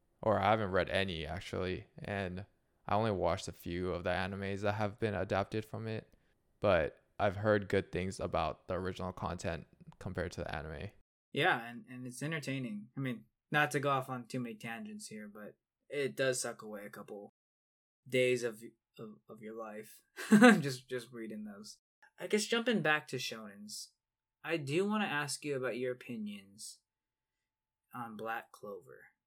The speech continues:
Speaker 1: I haven't watched it.
Speaker 2: Really?
Speaker 1: I haven't watched
Speaker 2: Okay.
Speaker 1: it because everyone tells me it's mediocre or mediocre or bad. And I don't wanna waste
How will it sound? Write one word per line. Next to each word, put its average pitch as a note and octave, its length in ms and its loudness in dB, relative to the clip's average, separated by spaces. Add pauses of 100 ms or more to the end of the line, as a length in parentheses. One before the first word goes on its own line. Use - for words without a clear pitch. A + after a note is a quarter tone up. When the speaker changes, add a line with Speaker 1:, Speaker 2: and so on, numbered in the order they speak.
(200)
Speaker 1:
I G2+ 60 -2
haven't B2 280 4
watched F2+ 340 2
it. - 200 -4 (280)
Speaker 2:
Really? C#3+ 280 6
Speaker 1:
I G#2+ 80 4
haven't D3 340 6
watched G#2+ 280 10
Speaker 2:
Okay. F#3+ 80 6
Speaker 1:
it D3+ 60 0
because B2 440 2 (600)
everyone D#3 380 6
tells B2+ 280 6
me C#3 80 2
it's G#2 120 0
mediocre G#2+ 880 2
or F#2+ 540 2 (1200)
mediocre D#3 500 4
or A#2 160 8
bad. D2+ 440 2 (580)
And A2+ 460 2 (280)
I B2 140 8
don't E3 180 8
wanna C#3+ 200 8
waste A2+ 560 2